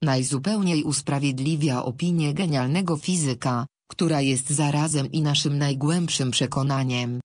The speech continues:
Utrzymuje, konkluduje Trookes, że te zjawiska, to rzecz nie tylko prawdopodobna, ale to fakt. Niech przyjdzie kto chce,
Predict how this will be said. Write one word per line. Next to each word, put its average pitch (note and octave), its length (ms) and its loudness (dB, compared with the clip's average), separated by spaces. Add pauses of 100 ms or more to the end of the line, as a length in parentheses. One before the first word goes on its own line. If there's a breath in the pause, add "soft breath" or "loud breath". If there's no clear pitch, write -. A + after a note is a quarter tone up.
(120)
Utrzymuje, C#3 760 0 (220)
konkluduje E3+ 680 0
Trookes, C3 1000 -2 (260)
że D#3 200 2
te D#3 120 -2
zjawiska, D3 760 0 (240)
to C3+ 140 2
rzecz A#2 240 0
nie C#3 160 0
tylko D3+ 340 0
prawdopodobna, C#3+ 1040 -2 (240)
ale C#3+ 260 2
to C#3 120 -2
fakt. - 500 -2 (160)
Niech C3+ 320 0
przyjdzie E3 440 0
kto D3 200 -4
chce, C#3 420 0